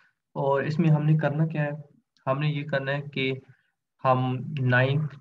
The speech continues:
tenth, फर्स्ट year, second year, इनके जो physics के papers हैं पिछले पाँच साल, वो हम step by step जो है वो solve करेंगे। अब इस video में ये मैंने आपके सामने जो है physics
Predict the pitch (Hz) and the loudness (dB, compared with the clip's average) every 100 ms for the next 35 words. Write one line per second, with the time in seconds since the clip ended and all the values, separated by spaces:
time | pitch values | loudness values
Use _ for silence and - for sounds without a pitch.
0 | _ - 135 135 139 - - 135 131 - | _ -2 0 0 -2 -8 -2 0 0 0
1 | 135 131 - 135 135 135 131 131 131 - | -2 -2 -2 -2 -2 -2 0 0 -2 -16
2 | _ _ _ 151 156 156 151 147 - 143 | _ _ _ 2 4 4 2 -2 -2 -2
3 | 151 151 156 151 131 139 135 135 135 135 | 0 -2 -4 -4 -4 -4 -6 -4 -4 -6
4 | - - - 147 - 131 131 120 123 120 | -8 -6 -2 -4 0 0 2 -2 -4 -4
5 | 117 - _ _ _ _ - 127 143 165 | -4 -10 _ _ _ _ -8 -2 4 4
6 | 151 135 139 131 - - _ _ _ - | 4 4 2 -4 -10 -18 _ _ _ -20
7 | - - 151 147 143 143 147 135 131 131 | -20 0 0 2 0 0 -2 -2 0 0
8 | 127 131 127 131 120 120 113 113 110 107 | 2 0 0 -2 -2 -2 -6 -4 -4 -6
9 | - _ _ _ _ _ - 135 156 160 | -12 _ _ _ _ _ -2 2 4 4
10 | 151 151 147 147 151 - 127 139 139 135 | 4 4 2 0 -4 -6 -4 -2 0 2
11 | 131 131 - 139 139 139 131 131 131 131 | 0 -2 -2 -2 -2 -4 -4 0 0 -2
12 | - _ _ _ _ - 151 156 - | -8 _ _ _ _ -4 -2 -2 -6